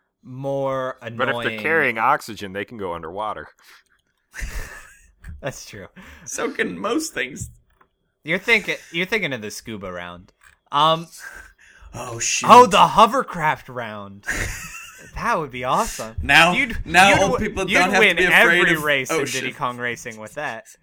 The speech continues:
Speaker 1: Um,
Speaker 3: <laughs>
Speaker 1: which is more annoying to get, uh,
Speaker 2: Tom
Speaker 1: caught
Speaker 2: Cruise,
Speaker 1: behind?
Speaker 2: the actor, is more annoying.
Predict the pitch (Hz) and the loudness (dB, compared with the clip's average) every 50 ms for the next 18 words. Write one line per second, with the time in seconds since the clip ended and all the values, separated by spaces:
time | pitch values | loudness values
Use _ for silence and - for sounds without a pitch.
0 | _ _ - - _ - 147 151 147 151 160 160 165 - - 311 320 _ _ _ | _ _ -20 -20 _ -6 -4 -2 0 0 -2 -4 -8 -12 -16 -16 -16 _ _ _
1 | - 247 - - - - _ _ - 156 240 262 - - 294 240 208 196 180 180 | -20 -20 -20 -20 -20 -20 _ _ -8 -6 -6 -6 -6 -8 -10 -10 -10 -8 -6 -6
2 | 170 165 160 151 147 147 139 135 127 - 127 117 127 113 107 110 _ _ 110 107 | -6 -6 -6 -8 -8 -8 -8 -10 -14 -18 -16 -12 -12 -10 -10 -12 _ _ -18 -16
3 | 101 98 98 95 95 95 98 _ _ _ _ _ _ _ _ _ _ - - 143 | -14 -14 -14 -16 -16 -18 -20 _ _ _ _ _ _ _ _ _ _ -4 4 6
4 | 147 151 147 147 160 160 160 151 - - 143 131 123 120 110 104 - - 98 87 | 8 8 8 6 6 6 6 6 6 6 8 10 10 10 10 8 6 0 -4 -4
5 | 82 101 - 107 101 113 117 117 117 110 104 104 101 98 92 87 87 80 80 | -4 -6 -6 -6 -6 -4 0 2 2 2 2 2 0 0 0 0 -2 -4 -6